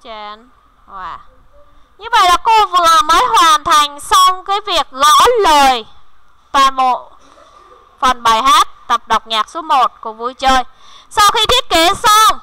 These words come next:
thì các bạn có thể nhấp vào nút Place.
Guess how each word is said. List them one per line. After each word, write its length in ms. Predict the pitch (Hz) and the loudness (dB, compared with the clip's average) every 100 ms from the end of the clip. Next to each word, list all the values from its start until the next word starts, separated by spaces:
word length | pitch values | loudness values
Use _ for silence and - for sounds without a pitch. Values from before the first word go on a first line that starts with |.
| - | -8
thì 140 | 339 | -6
các 200 | 359 392 | 0 0
bạn 300 | 370 330 285 - - - - - | 2 2 0 -6 -20 -20 -20 -12
có 160 | - 330 | -2 0
thể 540 | 427 285 220 202 254 - - - 311 | 2 2 2 0 -4 -8 -20 -18 -2
nhấp 200 | 359 - 302 | -2 -2 0
vào 280 | 311 381 | 2 4
nút 280 | 311 370 494 - - | 2 2 0 -2 -10
Place. 540 | 320 330 339 294 - | 0 2 2 0 -8